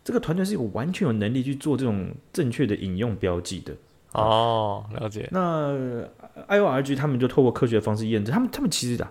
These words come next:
Speaker 1: 我先讲一下，他们主要就是要确认中国对台湾资讯操作的传播途径之一。
Speaker 2: 嗯，嗯。
Speaker 1: 啊，那他们就确认就说，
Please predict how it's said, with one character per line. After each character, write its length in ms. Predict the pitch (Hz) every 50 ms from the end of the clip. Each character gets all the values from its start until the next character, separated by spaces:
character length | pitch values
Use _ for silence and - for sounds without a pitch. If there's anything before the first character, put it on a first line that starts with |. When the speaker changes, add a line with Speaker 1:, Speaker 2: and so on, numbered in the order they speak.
| - _
Speaker 1:
我 100 | - 98
先 140 | 117 175 180
讲 180 | 156 104 76 80
一 40 |
下， 140 | 85 98 90 - - - - - - - - -
他 100 | - 214
们 120 | 208 180 -
主 200 | - - 92 95
要 120 | 107 117 110
就 80 | 107
是 80 | 104 117
要 80 | 110
确 280 | 107 - - - 151 113
认 240 | 98 101 92 82 - - _ _ _ _ _ _ _ _ _ _ _ _ _ - _ _ _ _ _ _
中 200 | - - 180 185 185
国 160 | - 101 95
对 180 | 104 - 120 104
台 180 | - - 95
湾 180 | 90 95 92 95
资 160 | - - 101
讯 200 | 101 113 107 90
操 260 | - - - 101 101
作 180 | 98 - 113 95
的 220 | 85 85 82 82 -
传 180 | - - - 90
播 140 | 104 98
途 200 | 92 - 87 82
径 240 | 78 - 87 78 78
之 120 | - - -
一。 160 | - - - - - -
Speaker 2:
嗯， 300 | 120 120 117 107 104 104 113 110
嗯。 140 | 110 107 104 104
Speaker 1:
啊， 80 | 101 104
那 80 | 127 175
他 80 | 196
们 100 | 165 127
就 80 | 127 123
确 120 | - 127
认 80 | 110 101
就 60 | 101
说， 120 | 95 -